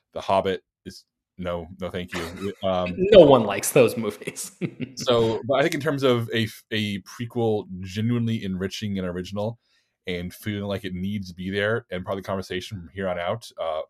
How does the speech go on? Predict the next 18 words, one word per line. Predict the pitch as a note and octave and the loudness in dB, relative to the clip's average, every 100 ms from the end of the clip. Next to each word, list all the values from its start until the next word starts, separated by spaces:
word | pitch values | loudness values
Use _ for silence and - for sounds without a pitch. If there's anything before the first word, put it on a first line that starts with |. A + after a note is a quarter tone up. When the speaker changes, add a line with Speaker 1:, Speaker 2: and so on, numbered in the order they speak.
| _ _ | _ _
Speaker 1:
Battle | G#2 F#2+ | 0 0
of | G2 | 0
Songbird | F#2+ F#2 F2+ | -2 -2 -4
and | F2 | -6
Snakes | F2+ E2 | -8 -10
is | - | -8
the | |
first | F#2 F2 | -8 -8
movie | F2+ E2 | -10 -12
to | D#2 | -14
properly | - E2 E2 D#2 | -6 -6 -6 -10
and | D2+ | -12
fully | D2+ D2 | -16 -16
do | C#2+ C#2+ | -18 -16
that. | C#2 - - | -14 -16 -16
It's, | D2+ - - _ F#2 | -16 -18 -20 _ -12
like, | |
it's | E2 | -12